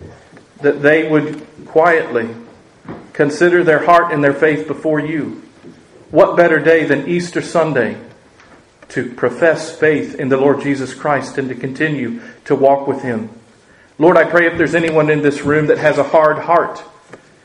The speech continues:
that has been pricked because of the gospel today, that they would believe, that they would cry out to you in faith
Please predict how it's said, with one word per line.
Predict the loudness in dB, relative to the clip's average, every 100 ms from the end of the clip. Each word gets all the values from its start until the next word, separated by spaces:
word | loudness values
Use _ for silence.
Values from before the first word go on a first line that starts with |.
| _ _
that | 0
has | 4 2 4
been | 2 2
pricked | 2 0 0
because | -6 0 0 0
of | 0
the |
gospel | 2 2 0 -4 -6 -4
today, | 0 2 2 0 -6 -16 -10 -4
that | 2
they | 4
would | 4 2
believe, | 0 2 0 -4 -10 -14 -4
that | 0
they | 2
would | 0 2
cry | 2 4
out | 2 0
to | -2
you | 2 2
in | 2
faith | 2 2 0 -6 -14